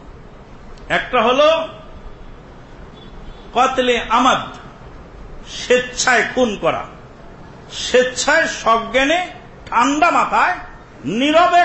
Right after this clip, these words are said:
খুন করা, এটা হলো স্বেচ্ছায় সজ্ঞানে খুন করা, এটা বলে কতলে আমাদ। আর একটা হলো কতলে খাতা, ভুলবশত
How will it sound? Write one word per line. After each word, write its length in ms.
খুন 300
করা, 260
এটা 140
হলো 160
স্বেচ্ছায় 760
সজ্ঞানে 580
খুন 280
করা, 180
এটা 180
বলে 180
কতলে 380
আমাদ। 300
আর 160
একটা 240
হলো 180
কতলে 520
খাতা, 420
ভুলবশত 760